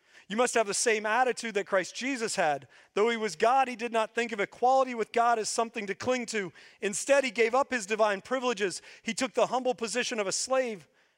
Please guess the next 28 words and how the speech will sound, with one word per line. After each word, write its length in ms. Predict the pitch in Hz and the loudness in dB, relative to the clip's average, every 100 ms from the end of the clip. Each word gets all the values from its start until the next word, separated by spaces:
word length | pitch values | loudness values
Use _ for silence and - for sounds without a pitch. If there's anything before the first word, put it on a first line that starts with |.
| - | -16
and 80 | 170 | -12
was 120 | 151 | -12
born 540 | 143 196 233 254 247 226 _ _ - | -10 -6 -4 -4 -8 -14 _ _ -14
as 120 | 160 | -10
a 40 | 156 | -8
human 280 | 190 170 | -6 -6
being. 420 | 170 185 139 127 _ _ _ _ _ _ _ _ _ _ _ _ _ _ - | -6 -8 -10 -16 _ _ _ _ _ _ _ _ _ _ _ _ _ _ -10
When 120 | 185 | -6
he 60 | |
appeared 400 | 170 - 233 233 | -6 -6 -4 -2
in 100 | 202 | -2
human 240 | 190 180 160 | -4 -8 -10
form, 320 | - 202 202 | -6 -4 -4
he 100 | 165 | -6
humbled 420 | - 220 226 240 | -6 -4 -2 0
himself 480 | 214 202 - 196 - | -2 -4 -2 -2 -2
in 60 | 165 | -10
obedience 600 | 151 196 208 214 190 - _ _ - | -8 -10 -8 -8 -8 -16 _ _ -16
to 80 | 180 | -10
God." 460 | 156 156 131 131 _ _ _ _ _ _ _ _ _ _ _ _ - | -4 -4 -4 -14 _ _ _ _ _ _ _ _ _ _ _ _ -16
And 80 | 170 | -6
died 200 | 165 160 | -2 -2
a 40 | 156 | -4
criminal's 480 | - 185 196 185 | -8 -10 -8 -10
death 480 | - 151 - _ _ _ _ _ _ | -12 -14 -16 _ _ _ _ _ _
on 60 | 156 | -20
a 40 | - | -20
cross. 580 | - 170 - _ _ | -18 -18 -18 _ _